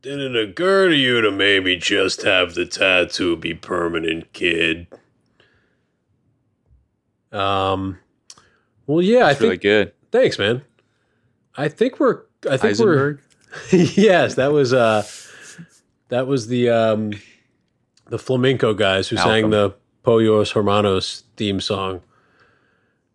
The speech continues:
Speaker 1: Um, yes, moving right on down the, the podcast's,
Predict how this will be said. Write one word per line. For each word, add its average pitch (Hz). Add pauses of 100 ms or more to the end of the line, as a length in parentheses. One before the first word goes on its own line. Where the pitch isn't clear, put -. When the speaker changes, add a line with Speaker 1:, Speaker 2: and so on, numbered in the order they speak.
(140)
Speaker 1:
Um, 104 (920)
yes, 170
moving 208
right 214
on 202
down 180
the, 170
the 139
podcast's, 139